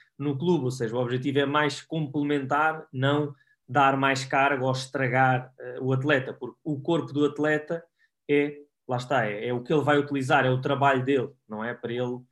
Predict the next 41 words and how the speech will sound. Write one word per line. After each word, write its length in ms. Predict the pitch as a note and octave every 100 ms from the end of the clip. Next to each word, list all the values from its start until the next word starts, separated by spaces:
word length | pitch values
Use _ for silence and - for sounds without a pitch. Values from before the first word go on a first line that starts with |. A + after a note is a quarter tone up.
| _ _ _ _
fazer 320 | B2+ A2+ B2+
essa, 420 | B2+ B2 - A#2+ A2+
ter 260 | E3+ D3+
essa 280 | C#3 C3 C3
performance 800 | C3 C3 C#3 C3+ C3 B2+ B2+ -
durante, 380 | B2 B2 A#2+ A#2+
durante 340 | A#2 C3 C3 B2+
o 20 |
jogo 340 | B2 D#3+ E3
e 40 | A2+
durante, 320 | A#2 A2+ - -
e 40 |
durante 300 | A#2+ B2 A#2
os 140 | B2 -
treinos. 280 | A#2 G2 - _ _ _ _ _ - - - _ _ _ _ _ _ _ -
Excelente, 560 | - F#3 F#3 D#3 B2
Túlio. 520 | - D3+ B2+ A#2 G#2+ - _ _ -
E 120 | D3+
agora, 300 | E3+ G3 G3
terminando 520 | G3 F3+ F#3 F#3 F#3+ F3
aqui 240 | E3+ F#3
um 120 | F3
bocadinho 640 | - E3+ D3+ F3 E3 D#3 C3 - _ _ _
o 120 | D3+
nosso 300 | D3+ D3 C3+
podcast, 840 | D#3 D3+ - E3 D#3+ - - - -
o 120 | E3+ D#3+
que 120 | F#3+
é 40 |
que 140 | F3 F3+
é 40 |
para 260 | F3 E3+ C3
ti, 180 | F3+ F3
apesar 280 | B2+ C#3
de 60 | C3
já 120 | C#3
termos 240 | C3+ C3+ C3
passado 420 | C3+ C3 C3+ C3
aqui 200 | B2+ C3+
um 100 | C3
bocadinho 460 | C3 B2+ C3 B2+